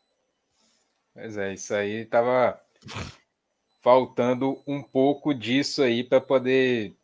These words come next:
a-, aquela política de inclusão, querendo ou não, você ter, a-, você se sentir mulher ali, ou,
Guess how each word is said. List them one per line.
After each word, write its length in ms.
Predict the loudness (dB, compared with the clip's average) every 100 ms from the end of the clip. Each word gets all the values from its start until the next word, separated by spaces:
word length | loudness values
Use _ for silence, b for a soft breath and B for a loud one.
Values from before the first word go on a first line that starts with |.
| _ _ _ _ _ _ _ _ _ -4
a-, 280 | 2 2
aquela 280 | 4 6 6
política 560 | 6 0 0 -2 2 0
de 140 | 2
inclusão, 680 | -6 -4 -4 -2 -2 -2 -6 _ _ _ _ _ _
querendo 340 | 2 2 0
ou 60 | 0
não, 120 | 0
você 400 | -2 0 -4 -6 _ _
ter, 400 | 2 4 4 0 _ _ _ _ _
a-, 100 | -12
você 400 | -8 -6 0 0
se 180 | 2 0
sentir 800 | -2 -4 -4 -6 -2 0 0 -4 _ _ _ _ _ _ _ _ _ _
mulher 600 | -6 -4 2 4 4 2
ali, 240 | -4 -6
ou, 300 | -6 -8 -12